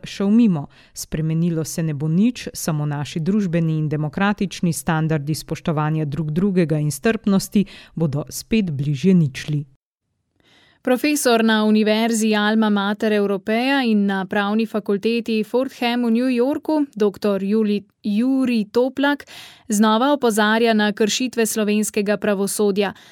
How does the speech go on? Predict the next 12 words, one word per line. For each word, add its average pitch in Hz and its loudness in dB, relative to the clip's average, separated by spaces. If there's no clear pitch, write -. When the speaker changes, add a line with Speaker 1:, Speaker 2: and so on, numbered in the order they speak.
Speaker 2:
Hkrati 226 0
je 240 2
poleg 214 2
Državnega 208 0
odvetništva 208 0
in 202 2
Ministrstva 214 0
za 202 -2
pravosodje 226 0
kritičen 226 0
do 208 2
medijev, 226 2